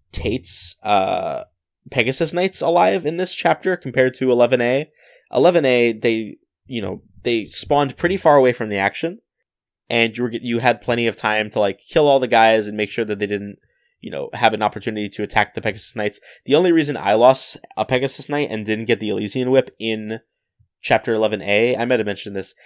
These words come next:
is because I wasn't able to recruit Echidna fast enough.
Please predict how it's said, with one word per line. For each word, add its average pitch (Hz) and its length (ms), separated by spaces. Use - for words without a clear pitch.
is 120 140
because 117 420
I 113 300
wasn't 113 440
able 120 200
to 120 140
recruit 110 420
Echidna 113 460
fast 147 340
enough. 170 340